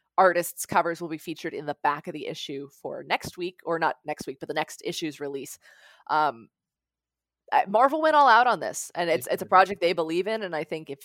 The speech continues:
Speaker 1: if you are looking forward to seeing what's up next for their film studio, but also just a big new relaunch of a, a team of characters who haven't really had a lot of recognition in the fan base, this is where you start. So that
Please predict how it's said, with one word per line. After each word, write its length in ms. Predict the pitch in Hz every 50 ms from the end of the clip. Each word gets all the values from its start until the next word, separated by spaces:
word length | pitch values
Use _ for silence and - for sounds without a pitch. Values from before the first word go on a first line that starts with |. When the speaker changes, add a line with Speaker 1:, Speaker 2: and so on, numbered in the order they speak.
| _ -
Speaker 1:
if 180 | 170 160 _ 143
you 160 | 156 151 151
are 120 | 147 156
looking 340 | 147 151 156 - 185 151 143
forward 440 | - - 165 151 151 151 151 147 151
to 140 | - - 147
seeing 360 | - - - 175 160 151 147 139
what's 180 | 143 143 - -
up 140 | - 135 -
next 240 | 143 147 151 - -
for 100 | - 156
their 140 | 143 135 -
film 220 | - 165 156 151
studio, 360 | - - - 160 151 156 151
but 120 | 147 147 -
also 280 | 156 185 180 - 190
just 180 | 170 156 156 -
a 220 | 139 143 147 156 - _ _ _ _ _ _ _ _ _ _ _ _ _ _ -
big 200 | 196 196 180 185
new 200 | 180 180 175 156
relaunch 420 | 147 160 165 160 156 143 143 -
of 120 | 180 156 151
a, 340 | 147 143 139 143 135 - -
a 160 | - 151 151 -
team 300 | - - - 185 180 180
of 80 | 160
characters 400 | - - 170 160 160 - 156 156
who 100 | - 175
haven't 460 | 170 165 240 247 269 277 - - 156
really 320 | 160 170 175 175 175 170 180
had 560 | 175 - - 156 151 151 139 156 165 180 - _ _ _ _ _ _ _ _ _ _ _ _ _ -
a 80 | 202 208
lot 180 | 208 208 208
of 80 | 202 190
recognition 520 | 202 196 - 208 170 180 190 - - 196
in 60 | 190
the 80 | 185 185
fan 240 | - 208 185 185 190
base, 420 | 190 202 202 208 214 - - - -
this 240 | 170 180 175 - -
is 320 | 175 156 151 - - - _ _ -
where 180 | 185 175 147 147
you 160 | 151 123 151
start. 340 | - - - 95 82 - - _
So 180 | - - 190
that 240 | 160 180 185 190 175